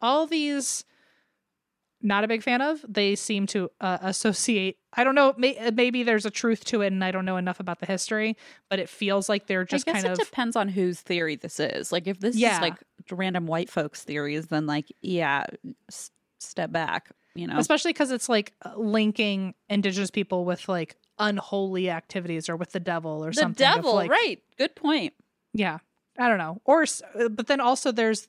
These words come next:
Speaker 1: like, just like how you were saying, "Oh, maybe it's called that because, um,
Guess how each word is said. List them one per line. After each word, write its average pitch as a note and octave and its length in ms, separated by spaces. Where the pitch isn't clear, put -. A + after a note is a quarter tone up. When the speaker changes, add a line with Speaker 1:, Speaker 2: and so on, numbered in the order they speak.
Speaker 1:
like, G3+ 180
just A3+ 160
like A3+ 120
how A#3 80
you A3 100
were G3+ 60
saying, G3+ 340
"Oh, A3+ 140
maybe A3+ 440
it's G3+ 160
called G#3 260
that G3 200
because, F#3 720
um, F3 580